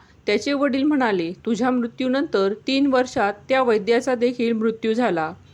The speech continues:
तेव्हा तो मुलगा म्हणाला, "माझी बायको तो वैद्य आहे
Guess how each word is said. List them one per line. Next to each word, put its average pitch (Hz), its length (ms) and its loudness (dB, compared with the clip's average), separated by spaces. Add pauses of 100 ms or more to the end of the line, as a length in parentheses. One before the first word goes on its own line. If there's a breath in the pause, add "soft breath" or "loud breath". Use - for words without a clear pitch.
(540 soft breath)
तेव्हा 294 280 4
तो 294 160 0
मुलगा 277 320 2
म्हणाला, 254 540 2
"माझी 226 380 -2
बायको 262 440 2
तो 240 240 2
वैद्य 220 340 2
आहे 180 360 -2